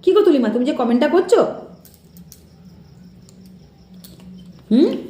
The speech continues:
আমি একটা লাইভ চালিয়ে রেখেছি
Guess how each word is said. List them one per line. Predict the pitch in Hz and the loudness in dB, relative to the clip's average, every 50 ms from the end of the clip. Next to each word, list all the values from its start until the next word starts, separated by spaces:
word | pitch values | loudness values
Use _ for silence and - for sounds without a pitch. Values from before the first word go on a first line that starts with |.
| - - - - - - - - - - - - - - - - - - - - - - - - - - - _ _ _ - - _ - - - - | -20 -20 -20 -20 -20 -20 -20 -20 -20 -20 -20 -18 -18 -18 -18 -18 -20 -20 -20 -20 -20 -20 -20 -20 -20 -20 -20 _ _ _ -20 -20 _ -20 -20 -10 -4
আমি | 226 302 339 | 0 2 2
একটা | 294 277 359 349 | 2 2 0 0
লাইভ | 320 269 285 277 - | 0 0 0 0 0
চালিয়ে | 330 320 339 339 | 0 0 2 0
রেখেছি | 330 339 339 339 415 | 2 0 2 2 2